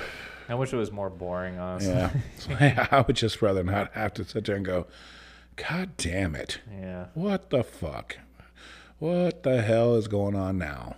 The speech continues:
Speaker 2: You know?
Speaker 1: Always something.
Speaker 2: But I'm hoping for a better world,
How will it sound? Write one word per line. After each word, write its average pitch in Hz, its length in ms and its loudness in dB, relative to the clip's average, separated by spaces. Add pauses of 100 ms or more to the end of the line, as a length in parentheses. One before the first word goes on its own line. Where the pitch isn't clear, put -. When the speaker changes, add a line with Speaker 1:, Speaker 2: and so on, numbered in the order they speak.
(140)
Speaker 2:
You 95 120 0
know? 98 340 2 (320)
Speaker 1:
Always 117 300 -10
something. 87 360 -16 (2500)
Speaker 2:
But 107 140 6
I'm 117 180 6
hoping 110 380 8
for 104 380 8
a 107 80 8
better 123 260 12
world, 131 420 10